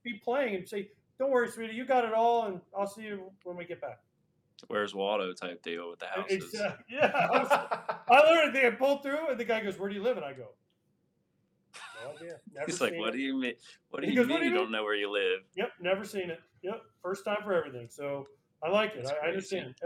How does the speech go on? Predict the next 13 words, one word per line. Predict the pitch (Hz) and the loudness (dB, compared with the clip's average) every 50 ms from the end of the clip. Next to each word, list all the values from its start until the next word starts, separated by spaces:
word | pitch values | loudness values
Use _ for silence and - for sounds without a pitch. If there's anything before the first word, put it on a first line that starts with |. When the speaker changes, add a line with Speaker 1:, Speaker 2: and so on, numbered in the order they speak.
| 196 202 | -6 0
Speaker 1:
We | 220 240 | 2 4
all | 269 277 254 | 6 6 6
understand | 240 220 - - - - 196 190 180 175 165 160 156 - _ _ _ _ - | 4 2 -2 -8 -8 -4 -4 -2 -2 -2 -4 -6 -8 -16 _ _ _ _ -4
how | 156 156 | -2 -2
Speaker 2:
Yeah. | 147 - | -2 -2
Speaker 1:
hard | 156 160 160 165 165 | -2 -2 -2 -2 -2
it | 170 180 | -4 -4
is | 185 180 160 | -4 -4 -6
if | 156 147 | -10 -16
you | 147 127 | -18 -14
play | - 147 147 151 | -10 -10 -8 -8
this | 151 156 151 | -8 -10 -10
game | - 165 156 156 156 156 | -10 -10 -8 -8 -10 -10